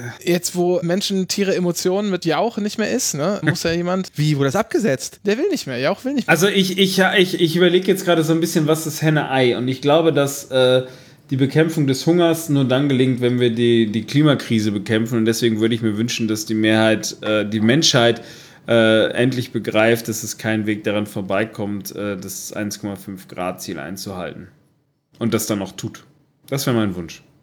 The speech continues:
Speaker 1: Das ist ein schöner Wunsch.
Speaker 2: Ja.
Speaker 1: Den hegen wir auch. Deshalb fahren wir auch Fahrrad und Ö P N V und einen V W Touran.
Speaker 3: In Berlin.
Speaker 1: In, ja. Das, weil ich, lange Geschichte. Ich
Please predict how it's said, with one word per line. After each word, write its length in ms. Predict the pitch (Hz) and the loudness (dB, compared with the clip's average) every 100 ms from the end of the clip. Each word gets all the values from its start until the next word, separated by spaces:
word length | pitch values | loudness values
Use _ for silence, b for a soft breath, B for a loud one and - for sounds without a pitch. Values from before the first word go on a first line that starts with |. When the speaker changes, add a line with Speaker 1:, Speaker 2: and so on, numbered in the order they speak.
| _ | _
Speaker 1:
Das 140 | 151 151 | -4 -2
ist 40 | |
ein 60 | 160 | -2
schöner 300 | - 131 127 | -2 -4 -4
Wunsch. 260 | 135 - - | -8 -8 -2
Speaker 2:
Ja. 160 | 120 - _ - | -4 -4 _ -6
Speaker 1:
Den 220 | 160 151 | -2 0
hegen 240 | 165 170 | 0 0
wir 140 | 147 - | -2 -2
auch. 260 | 120 - - - | -4 -6 -14 -8
Deshalb 360 | 147 165 - 262 - | -2 0 -2 -4 -2
fahren 180 | 156 151 | 0 0
wir 120 | 135 | -4
auch 60 | |
Fahrrad 380 | - 156 156 151 | -2 0 0 -2
und 100 | 139 | -6
Ö 40 | 160 | -8
P 120 | 147 | -6
N 100 | 135 | -6
V 380 | - 139 151 156 _ | -2 0 0 -4 _
und 240 | 160 147 143 | -2 -2 -4
einen 200 | 135 135 | -6 -6
V 240 | 131 123 | -6 -6
W 80 | 113 | -6
Touran. 420 | - 117 87 92 _ B B B B B B _ | -12 -12 -14 -16 _ B B B B B B _
Speaker 3:
In 180 | 165 170 | 2 4
Berlin. 420 | 156 143 127 104 - | 4 4 2 0 -2
Speaker 1:
In, 140 | 180 | -2
ja. 300 | 165 160 175 B B B B B B B B - | 0 0 0 B B B B B B B B -16
Das, 120 | - | -2
weil 160 | 170 214 | -2 -2
ich, 180 | - - B B B B B B B _ | -6 -10 B B B B B B B _
lange 320 | 165 180 254 | -2 2 2
Geschichte. 460 | 190 180 202 - 143 | 2 0 0 -2 -4
Ich 200 | 147 | -4